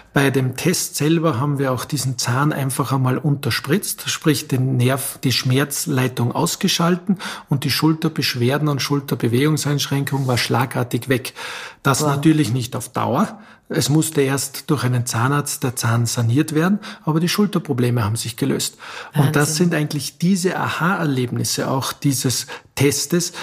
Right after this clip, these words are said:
Speaker 1: der den Patienten so wirklich, äh, voranbringt.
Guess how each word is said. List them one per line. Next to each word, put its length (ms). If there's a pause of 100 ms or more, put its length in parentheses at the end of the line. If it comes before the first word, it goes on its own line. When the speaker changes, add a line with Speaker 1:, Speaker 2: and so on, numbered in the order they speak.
(160)
Speaker 1:
der 120
den 180
Patienten 560
so 240
wirklich, 500
äh, 300
voranbringt. 840